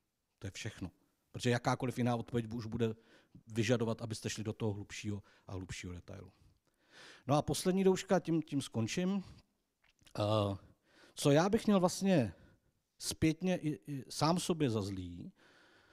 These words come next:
během celé té, eh, pandemie, eh, je fakt, že se člověku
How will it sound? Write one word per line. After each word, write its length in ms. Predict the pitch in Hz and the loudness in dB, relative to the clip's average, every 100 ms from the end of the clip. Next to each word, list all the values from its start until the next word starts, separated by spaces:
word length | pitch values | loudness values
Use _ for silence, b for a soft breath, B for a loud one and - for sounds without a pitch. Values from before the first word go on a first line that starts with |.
| - _ - | -20 _ -14
během 340 | 101 113 143 143 | 0 4 4 2
celé 200 | 151 135 143 | -2 -6 -6
té, 100 | 156 156 | -6 -4
eh, 60 | 127 131 104 | -4 0 0
pandemie, 760 | - 101 95 92 90 82 80 - | 0 -2 -2 -4 -6 -8 -14 -16
eh, 60 | 175 _ _ _ _ - 98 98 | -20 _ _ _ _ -8 -4 -4
je 280 | 92 113 147 | -2 -2 -2
fakt, 680 | - - 120 160 - - - _ _ _ _ _ _ _ - | -4 -2 -2 -4 -14 -20 -20 _ _ _ _ _ _ _ -6
že 160 | 107 | -4
se 180 | 113 165 | -2 -4
člověku 760 | - 143 147 160 175 175 156 | -2 -2 -2 -2 2 2 0